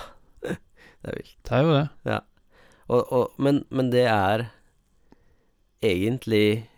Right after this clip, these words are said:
Speaker 1: det som er naturlig. Eller, ikke sant, i de første kristne i Bibelen, ikke sant, de, de blir forfulgt, de blir drept for sin tro. Det er egentlig det som er standarden, eller var standarden.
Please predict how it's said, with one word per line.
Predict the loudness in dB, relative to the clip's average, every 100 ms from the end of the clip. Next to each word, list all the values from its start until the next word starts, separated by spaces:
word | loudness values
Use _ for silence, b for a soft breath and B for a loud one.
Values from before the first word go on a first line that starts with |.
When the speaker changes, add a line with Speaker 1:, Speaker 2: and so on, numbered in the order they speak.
| -20
Speaker 1:
det | -6 -2 -2
som | -2 -4 -2
er | -2 -2
naturlig. | -4 -6 -10 -10 -14 _
Eller, | -2 0 -2 -8 -18 _
ikke | -20 -6
sant, | -4 -4 -6 _ _
i | -10 -6
de | -6
første | -6 -8 -6
kristne | -6 -6 -4 -2 -2
i |
Bibelen, | -4 -6 -6 -6 -6
ikke | -8
sant, | -6
de, | -4 -6
de | -8
blir | -6 -4 -4
forfulgt, | -6 -8 -8 -10
de |
blir | -6 -4 -4 -6 _ _ _ _ _ _
drept | -8 -8 -12 -10
for | -6
sin | -4
tro. | -4 -8 -6
Det | -2
er | -2
egentlig | -4 -6 -6 -4
det | -2 -4 -4
som | -6 -6
er | -6
standarden, | -8 -8 -8 -10 -6
eller | -2 -2
var | -2 -6 -8
standarden. | -8 -10 -8 -12 -14